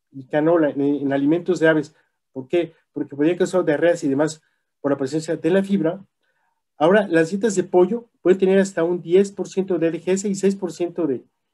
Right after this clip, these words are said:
de canola, y las de gallina hasta dieciséis por ciento de D D G S y ocho de canola, pero gracias al uso de las enzimas, ¿sí? Para que vean cómo hemos avanzado. Y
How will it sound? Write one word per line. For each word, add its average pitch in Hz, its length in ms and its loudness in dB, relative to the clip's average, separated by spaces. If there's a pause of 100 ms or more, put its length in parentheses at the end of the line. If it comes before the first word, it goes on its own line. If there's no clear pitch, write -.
(340)
de 135 120 -2
canola, 156 580 0
y 151 80 0
las 156 120 4
de 156 80 -2
gallina 160 320 2
hasta 185 180 -4
dieciséis 151 760 -4 (640)
por 156 160 0
ciento 175 380 -2
de 143 120 2
D 156 140 0
D 165 120 -6
G - 60 -2
S 185 180 -4
y 165 100 0
ocho 165 220 -2
de 139 100 -2
canola, 143 460 -4 (400)
pero 160 160 2
gracias 190 380 0
al 160 100 0
uso 175 220 -6
de 147 100 -4
las 131 220 -6
enzimas, 123 480 -12
¿sí? 180 220 -10 (380)
Para 143 160 -2
que 151 100 -6
vean 175 160 -2
cómo 165 220 -4
hemos 160 280 -8 (340)
avanzado. 131 640 -2 (1160)
Y 208 300 -2